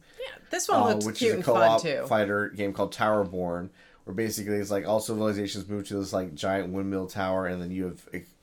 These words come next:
Speaker 2: adventure, uh, venture in the land of surrounding to, like, make it safe so your c-,
Speaker 1: You can
Speaker 2: people
Speaker 1: expand out.
Speaker 2: expand out, probably.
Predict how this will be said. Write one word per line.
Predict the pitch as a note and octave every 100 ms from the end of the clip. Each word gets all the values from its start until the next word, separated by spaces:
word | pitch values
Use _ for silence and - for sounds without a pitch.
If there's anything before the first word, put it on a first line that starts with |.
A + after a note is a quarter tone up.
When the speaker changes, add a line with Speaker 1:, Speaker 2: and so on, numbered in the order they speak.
| _
Speaker 2:
adventure, | G2+ G#2+ - - -
uh, | F#2 F#2
venture | F2+ G#2+ - G#2
in |
the | F#2+
land | F#2 F#2+
of | F2+
surrounding | - F#2 F#2 F#2 F2+ F2 - - - - _
to, | - A2 G2+
like, | F#2 F#2
make | G2 G2+
it | -
safe | - - G2 F#2
so | - F#2 F2 F2+ F2 _ _ _ _
your | - G2 -
c-, | G#2 -
Speaker 1:
You | G#3
can | F#3+
Speaker 2:
people | G3
Speaker 1:
expand | D#3+ - A3 F#3+ F3
out. | D#3 C#3
Speaker 2:
expand | C3 A2 G2 G2
out, | G2
probably. | G2+ F2 E2+ E2